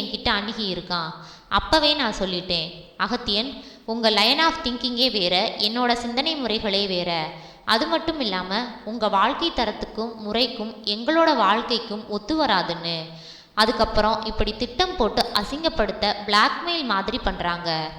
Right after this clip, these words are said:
அது எனக்கு பிடிக்கல அப்பா. ரோட்ல போகும்போது சேறு நம்ம மேல தெறிக்குது, அதுக்காக கலங்கப்பட்டுட்டோமேன்னு போய் சேத்துலேயே குடியிருக்க முடியுமா?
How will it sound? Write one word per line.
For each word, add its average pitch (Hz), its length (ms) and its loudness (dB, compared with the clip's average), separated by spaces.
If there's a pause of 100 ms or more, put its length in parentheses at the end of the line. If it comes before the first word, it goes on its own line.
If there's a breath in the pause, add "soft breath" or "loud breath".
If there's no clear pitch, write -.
(320 loud breath)
அது 208 200 2
எனக்கு 202 260 2
பிடிக்கல 240 340 -2
அப்பா. 185 380 2 (760 loud breath)
ரோட்ல 285 380 6
போகும்போது 220 880 2
சேறு 294 400 4
நம்ம 220 220 -2
மேல 202 240 2
தெறிக்குது, 196 520 -4 (420)
அதுக்காக 202 640 0
கலங்கப்பட்டுட்டோமேன்னு 214 1080 0
போய் 185 440 -2
சேத்துலேயே 247 580 2
குடியிருக்க 233 440 -2
முடியுமா? 165 760 -6